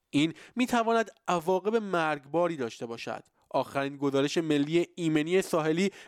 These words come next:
نشان می‌دهد که هفتاد و پنج درصد از نهصد و دو مرگ غرق شدگی در سواحل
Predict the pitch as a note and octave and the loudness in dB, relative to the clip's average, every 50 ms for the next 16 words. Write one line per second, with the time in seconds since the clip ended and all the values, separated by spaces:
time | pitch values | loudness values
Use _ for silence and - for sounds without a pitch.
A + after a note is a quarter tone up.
0 | _ - B3+ A#3+ - A#3+ A#3 G#3+ F3+ D#3 C3+ B2 A#2 C3+ B2+ A#2+ A#2 - - - | _ 0 0 2 2 2 0 0 -2 -2 -4 -4 -2 -2 -2 -4 -4 -8 -14 -20
1 | _ _ - E3 D#3 D3+ D#3 D3 - - - D3+ D3+ C3+ - - - F#3 F#3+ G#3 | _ _ -6 -4 -4 -2 -4 -4 -4 0 2 2 2 2 0 -2 -2 0 2 2
2 | G#3 F3+ C#3+ A#2+ A#2 - C#3 B2+ B2 B2+ _ - - - - D3+ C3+ C3 C#3 D3 | 2 2 0 -2 -2 0 -2 -2 -2 -2 _ -20 -20 -8 -6 -6 -6 -4 -2 0
3 | D3 C#3 C#3 C3+ - - D#3 C#3+ C#3 C3+ C3+ C#3 C#3 C3+ C#3 C#3 C#3+ D#3 F3+ F#3+ | 0 0 0 -2 -2 0 2 2 2 2 2 0 0 0 0 -2 0 0 -2 -2
4 | F#3+ G3+ - - D#3 D3 D3 C#3+ - - - C#3 C3+ C3 A#2+ C#3+ D3+ D#3 - - | -2 -4 -2 0 0 0 0 0 -2 -6 -8 -8 -6 -6 -6 -4 -4 -4 -6 -8
5 | - - _ - D3 D3 E3+ G3+ - - F#3+ E3+ D#3 D3+ C#3+ D3 D3 C#3+ | -14 -12 _ -2 0 0 0 0 -2 -2 -2 0 0 -2 0 0 0 0